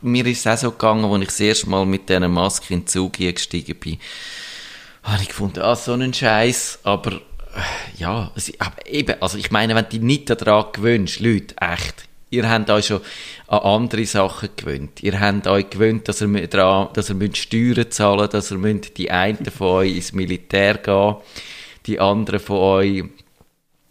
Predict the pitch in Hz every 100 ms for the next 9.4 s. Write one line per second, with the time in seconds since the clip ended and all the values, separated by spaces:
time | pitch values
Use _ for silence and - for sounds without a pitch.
0 | - - 104 98 104 95 95 90 - 120
1 | - - 113 113 - 110 104 104 107 107
2 | 104 101 98 104 98 101 101 107 101 -
3 | 107 - - 104 101 101 104 - 76 87
4 | 101 104 92 98 101 - 90 85 92 -
5 | 87 90 - - - - - - - -
6 | - - - 123 - - 110 135 131 -
7 | 156 151 147 127 - 110 117 113 113 107
8 | 101 110 104 104 - 113 110 113 - -
9 | - - 98 92